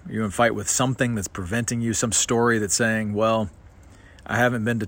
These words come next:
church in a long time," or, "I haven't read the Bible," or, "I haven't been to Mass," or whatever thing that you've been brought up with? What if you've got a fight with that that is preventing you from just doing the simplest form of the game of sitting down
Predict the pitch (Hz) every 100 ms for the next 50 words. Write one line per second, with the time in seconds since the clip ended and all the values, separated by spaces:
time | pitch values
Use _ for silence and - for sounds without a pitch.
0 | - - 127 101 - 87 85 85 85 95
1 | 85 85 87 92 107 117 107 110 104 92
2 | 117 117 98 90 85 85 104 120 127 120
3 | 113 101 104 107 104 92 85 - 101 98
4 | 104 117 120 110 110 107 98 90 - -
5 | - - - - - 147 131 117 - 113
6 | 110 104 113 123 123 117 101 107 120 -
7 | 110 110 107 - - 117 127 113 110 -
8 | 117 117 101 104 101 98 110 92 113 110
9 | 110 104 95 98 101 127 117 120 113 98
10 | 110 104 104 - 104 95 90 92 92 95
11 | 85 82 - - - - - - 139 117
12 | 107 98 95